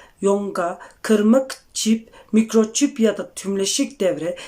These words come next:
genellikle silikondan yapılmış, yarı iletken maddeler ile tasarlanmış metal bir levha üzerine yerleştirilen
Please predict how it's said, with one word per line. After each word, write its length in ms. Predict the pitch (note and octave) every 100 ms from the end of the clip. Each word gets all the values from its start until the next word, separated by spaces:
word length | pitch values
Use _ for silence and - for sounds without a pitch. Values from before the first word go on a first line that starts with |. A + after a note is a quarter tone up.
| -
genellikle 540 | A3 A3+ A3 A3+ - A#3
silikondan 640 | A3 G3 G3+ G3 G3+ A3+
yapılmış, 540 | G3 - D#3+ F#3 A3 G3+
yarı 200 | G3+ B3
iletken 500 | G#3 F#3+ - G#3+ G#3+
maddeler 500 | F3+ F3 F#3+ G#3 A3+
ile 280 | E3 D#3
tasarlanmış 760 | - E3 E3+ D#3 D#3+ E3 B3 - - -
metal 440 | G3+ G#3+ A#3+ B3 A3+
bir 200 | G3 F3+
levha 300 | F3+ A3 G#3+
üzerine 380 | F#3+ E3+ E3+
yerleştirilen 800 | E3+ E3 D#3+ - - D#3+ F3 A#3